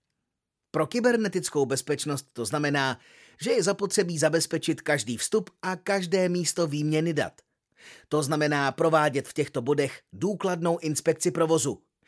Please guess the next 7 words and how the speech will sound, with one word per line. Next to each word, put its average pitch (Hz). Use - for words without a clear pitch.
umístit 156
FortiGate 139
Firewall 151
na 143
všechna 139
taková 120
místa 117